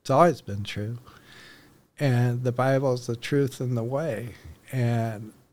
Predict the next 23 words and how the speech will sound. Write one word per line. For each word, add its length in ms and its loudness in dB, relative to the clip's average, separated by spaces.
his, 580 -2
okay, 380 0
I 100 0
look 360 2
at 200 2
the 80 -2
fact 420 2
that 240 -4
he 180 2
gave 320 2
his 140 -4
son 640 2
to 120 -2
die 300 0
on 120 -2
the 100 -4
cross. 680 -4
He 140 2
had 280 0
his 200 -4
one 260 -2
begotten 500 -6
son 380 -6